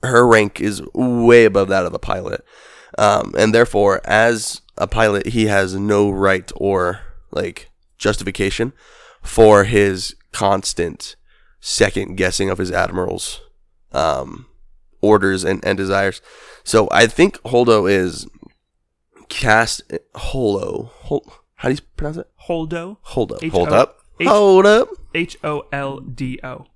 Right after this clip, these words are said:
Speaker 2: Holdo.
Speaker 1: Um, I think Holdo is portrayed in the light of being sneaky from Poe's point of view, but I think from anyone above Poe, it wouldn't be. 'Cause even at one point she, she says, like,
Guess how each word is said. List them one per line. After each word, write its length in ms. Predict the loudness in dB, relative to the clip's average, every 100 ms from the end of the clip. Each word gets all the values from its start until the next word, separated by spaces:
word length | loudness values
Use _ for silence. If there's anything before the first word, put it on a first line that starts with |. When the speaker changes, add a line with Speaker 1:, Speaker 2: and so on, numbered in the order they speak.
| _ -14
Speaker 2:
Holdo. 260 | -12 0
Speaker 1:
Um, 320 | 2 2 0 -8 -2
I 140 | 4 4
think 320 | 4 0 -4
Holdo 460 | 2 4 6 4 4
is 80 | 0
portrayed 640 | -8 -10 -4 0 2 2
in 140 | 0 0
the 120 | 0
light 440 | 2 0 0 -8 -16 -4
of 480 | -2 -2 -4 -10 -4
being 240 | -4 -4
sneaky 520 | -6 -4 -4 -4 -6
from 580 | -6 -8 0 2 2 -2
Poe's 400 | 0 0 0 -2
point 260 | -4 -4 -4
of 80 | -2
view, 240 | -2 -4 _ _ _ _ _ -8
but 240 | 0 2
I 100 | 2
think 180 | -2 -4
from 220 | -4 -6 -12 -8 0
anyone 340 | 2 2 0
above 520 | -2 -4 0 0 0
Poe, 260 | 0 0 -4 -14 _ _ _ _ _ _ _ _ -8
it 60 | -2
wouldn't 300 | -2 -2 -6
be. 160 | -12 -8
'Cause 200 | -4 -2
even 180 | 2 4
at 60 |
one 120 | 4
point 220 | 2 0 0
she, 160 | -10
she 160 | -8 -4
says, 260 | -2 -2
like, 320 | -4 -10 -14